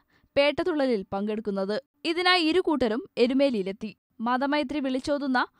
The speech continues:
വർണ്ണാഭമായ ചന്ദനക്കുട ഘോഷയാത്രയും ഇന്നലെ നടന്നു.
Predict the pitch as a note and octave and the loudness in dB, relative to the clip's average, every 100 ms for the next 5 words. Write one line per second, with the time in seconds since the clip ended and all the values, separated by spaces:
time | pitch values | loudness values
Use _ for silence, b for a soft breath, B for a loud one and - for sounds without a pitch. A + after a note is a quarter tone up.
0 | _ G#3+ C4+ C#4 E4 E4+ F4 D#4 D#4 C#4+ | _ 6 8 8 6 6 6 6 6 4
1 | B3+ C4 D4 D#4 D#4 D4+ B3 C4 - C#4 | 4 6 6 4 4 4 4 2 2 0
2 | B3 G#3 F#3+ _ G#3+ A#3+ A#3+ G3+ F3 F#3 | 2 2 0 _ 4 6 8 4 0 -4
3 | G3+ | -6